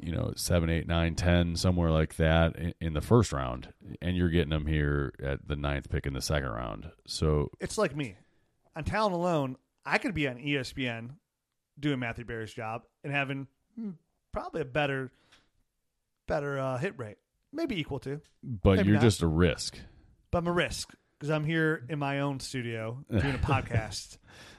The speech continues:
Speaker 2: uh, to thousands of people instead.
Speaker 1: Yeah.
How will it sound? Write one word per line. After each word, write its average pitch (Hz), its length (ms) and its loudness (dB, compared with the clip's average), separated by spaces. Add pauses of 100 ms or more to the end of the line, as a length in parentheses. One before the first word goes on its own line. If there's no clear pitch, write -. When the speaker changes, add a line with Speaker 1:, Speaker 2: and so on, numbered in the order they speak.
(320)
Speaker 2:
uh, 120 280 -4
to 110 80 -8
thousands 107 500 -6
of 104 60 -14
people 113 260 -10
instead. 104 380 -12 (200)
Speaker 1:
Yeah. 87 280 4